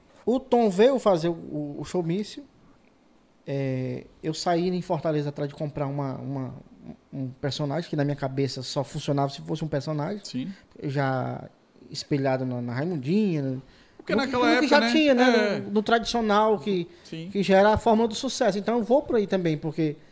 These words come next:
Speaker 1: se dá certo com esses caras, eu, eu vou, eu vou tentar também nessa, nessa, nessa pegada. Aí corri, comprei uma peruca, uma roupa, mandei fazer, não sei o quê,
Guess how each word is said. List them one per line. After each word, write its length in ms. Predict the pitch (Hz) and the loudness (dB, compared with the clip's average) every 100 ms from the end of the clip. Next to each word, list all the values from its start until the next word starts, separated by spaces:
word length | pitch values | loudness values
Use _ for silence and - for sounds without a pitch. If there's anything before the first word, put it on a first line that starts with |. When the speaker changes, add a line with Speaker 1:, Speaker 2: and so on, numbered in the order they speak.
| _ | _
Speaker 1:
se 140 | - 165 | -12 0
dá 180 | 143 139 | 2 4
certo 220 | 160 - | 0 0
com 60 | |
esses 180 | 151 165 | -4 -6
caras, 280 | - 160 220 | -4 -4 -2
eu, 160 | 226 - | -6 -2
eu 100 | 196 | -2
vou, 420 | 156 175 233 285 - _ - - - - - _ _ - | 0 -2 -2 -8 -18 _ -20 -20 -20 -20 -20 _ _ -10
eu 120 | 151 | -6
vou 140 | 143 | -6
tentar 300 | 160 214 214 | -4 -2 0
também 260 | 190 233 220 | -2 -2 -2
nessa, 400 | 214 - 226 196 | -2 -4 -6 -4
nessa, 400 | 180 175 180 170 | -4 -4 -2 -2
nessa 200 | 165 170 | -2 -4
pegada. 440 | - 196 160 143 - _ _ _ - | -6 -4 -2 -4 -10 _ _ _ -6
Aí 120 | 180 | -6
corri, 300 | - 202 196 | -2 0 2
comprei 280 | 185 160 175 | 0 0 2
uma 100 | 160 | 2
peruca, 380 | 165 160 180 175 | 2 2 0 0
uma 120 | 139 | -2
roupa, 260 | 135 170 | -2 -2
mandei 240 | 156 147 147 | 0 0 0
fazer, 320 | 147 135 151 | -2 -2 -4
não 100 | 160 | -4
sei 140 | 151 | -6
o 20 | 143 | -6
quê, 220 | 165 | -6